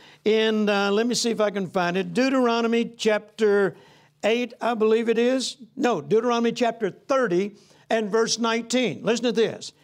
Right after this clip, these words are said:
"I call heaven and earth to record this day against you, that I have set before you life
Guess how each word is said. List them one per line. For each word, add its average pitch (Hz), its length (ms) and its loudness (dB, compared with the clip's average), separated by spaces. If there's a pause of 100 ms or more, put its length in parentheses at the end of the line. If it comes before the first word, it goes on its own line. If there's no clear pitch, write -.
(360)
"I 240 240 0
call 277 420 0
heaven 247 360 2
and 240 160 0
earth 233 280 0
to 233 120 0
record 214 500 -2
this 269 260 0
day 220 380 2
against 220 500 -2
you, 226 320 -2 (500)
that 196 140 2
I 196 180 2
have 180 160 0
set 254 380 0
before 262 380 2
you 214 260 0 (240)
life 208 440 0